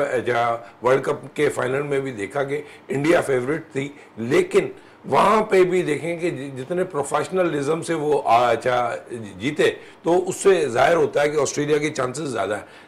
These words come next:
लेकिन having said that, आपने जो ये बात की साउथ अफ्रीका की, तो ये फर्स्ट टाइम ऐसा हो रहा है कि साउथ अफ्रीका बहुत अच्छा परफॉर्मेंस, अ,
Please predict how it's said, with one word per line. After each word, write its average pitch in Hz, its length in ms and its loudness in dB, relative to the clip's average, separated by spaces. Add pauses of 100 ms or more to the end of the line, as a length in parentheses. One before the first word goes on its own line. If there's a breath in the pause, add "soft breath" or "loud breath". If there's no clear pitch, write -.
(140 loud breath)
लेकिन 107 580 0 (380 loud breath)
having 160 340 2
said 170 200 2
that, 143 160 4 (200)
आपने 160 280 2
जो 160 120 0
ये 151 140 0
बात 127 320 2
की 160 100 -6
साउथ 139 300 0
अफ्रीका 135 360 0
की, 139 160 -4
तो 143 140 -2
ये 135 140 2
फर्स्ट 180 320 -2
टाइम 160 280 0 (400 loud breath)
ऐसा - 180 2
हो 151 120 4
रहा 139 100 2
है 151 60 2
कि 151 120 -4
साउथ 143 280 0
अफ्रीका 151 360 0
बहुत 131 220 2
अच्छा 131 240 -2
परफॉर्मेंस, 139 760 -4
अ, 156 40 2